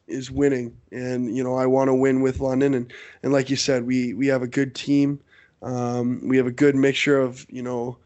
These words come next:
uh, stay-at-home guys, defensive guys, and we got a, a good mixture of guys who can put the puck in the net once or twice a game. So, um, you know, I'm really looking forward to, uh,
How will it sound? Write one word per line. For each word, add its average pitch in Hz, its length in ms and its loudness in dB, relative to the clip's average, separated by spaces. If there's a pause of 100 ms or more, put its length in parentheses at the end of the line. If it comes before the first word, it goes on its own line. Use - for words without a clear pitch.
(400)
uh, 127 400 0
stay-at-home 151 640 4
guys, 160 320 4
defensive 156 440 -4
guys, 180 360 2
and 165 80 -2
we 151 60 -2
got 147 240 2
a, 139 220 -2 (420)
a 139 80 -8
good 147 160 -2
mixture 151 420 -2
of 139 120 -4
guys 143 300 0
who 139 160 -6
can 123 400 -8 (440)
put 143 160 -2
the - 80 -6
puck 143 260 0
in 143 60 -2
the 135 100 -2
net 131 220 -6
once 135 200 -8
or 135 40 -8
twice 127 320 -6
a 127 40 -10
game. 120 320 -8
So, 120 400 -6 (460)
um, 123 480 -2
you 127 140 0
know, 123 80 -2
I'm 127 160 -2
really 135 240 4
looking 139 260 2
forward 135 460 -2
to, 131 300 -2
uh, 127 340 -4